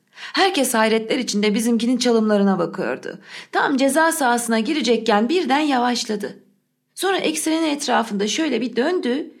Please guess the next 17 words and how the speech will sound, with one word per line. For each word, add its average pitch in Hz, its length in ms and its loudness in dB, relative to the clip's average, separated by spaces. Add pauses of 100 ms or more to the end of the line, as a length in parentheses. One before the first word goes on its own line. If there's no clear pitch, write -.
(260)
ve - 100 0
ipi 370 220 0
kesilmiş 262 500 -2
kuklalar 330 480 0
gibi 285 240 -4
yığılıverdi 202 680 -2
yere. - 320 -10 (680)
Bir 370 80 2
süre 311 280 0
kalkmayınca 330 560 0
koştuk 302 440 -4
yanına, 220 260 2
baktık 311 360 -2
yüzü 302 180 -2
mosmor, 320 520 0 (360)
nefes 320 320 0
alamıyor. 311 500 2